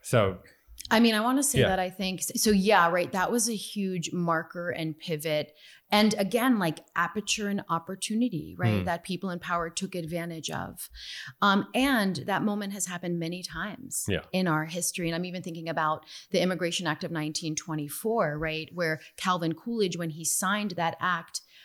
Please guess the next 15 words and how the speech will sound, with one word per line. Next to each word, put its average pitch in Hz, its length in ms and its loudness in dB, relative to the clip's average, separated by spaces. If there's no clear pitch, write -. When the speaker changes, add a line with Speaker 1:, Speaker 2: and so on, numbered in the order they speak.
Speaker 2:
um, 165 420 -4
said 165 500 -2
something 202 380 -2
along 170 320 -2
the 160 100 -6
lines 160 440 -8
of, 151 400 -8
um, 151 400 -2
"We 180 100 -2
have 185 200 -4
to 190 60 -4
make 175 180 -2
America 156 420 -4
America 175 560 -4
again" 143 540 -12